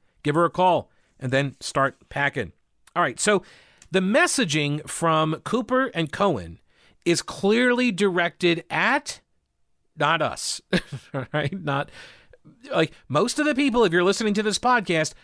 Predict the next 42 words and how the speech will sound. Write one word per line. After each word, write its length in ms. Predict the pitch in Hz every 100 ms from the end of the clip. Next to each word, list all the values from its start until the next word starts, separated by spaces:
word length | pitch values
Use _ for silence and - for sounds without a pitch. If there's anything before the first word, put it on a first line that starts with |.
| _ -
we're 320 | 117 156 175
in 80 | 196
agreement, 480 | 180 240 190 175 -
you 160 | 131 143
gotta 260 | 156 151
open 280 | 147 147 143
the 60 | 135
schools, 500 | - 143 104 - - -
and 180 | 147
the 60 | 139
schools 280 | - 147 139
should 200 | - 185
have 100 | 151
been 140 | 156
opened 320 | 139 123 131
a 40 | 127
while 280 | 127 123 110
ago, 200 | 90 - -
right? 240 | 117 156 _ _ - - _ -
So 220 | - 170
who 280 | 202 277 311
is 120 | 247
this 220 | 240 -
aimed 240 | 240 226
at? 160 | - - _ _ _ _ _
Who 280 | - 208 311
are 40 |
they 140 | 285 311
trying 320 | - 160 170
to 80 | 185
convince? 580 | 214 262 349 123 - - _ _ _ _ _ _ _
They're 140 | 160 175
trying 300 | - 156 180
to 40 |
convince 380 | 208 220 247 180
Democrats, 720 | 233 247 - 160 107 - - - _ -
their 220 | 131 165
base, 560 | 135 202 156 - - - _ _ _ _ -
because 320 | 170 190 -
their 260 | 143 165 220
base, 300 | 220 208 - 117
I 140 | 117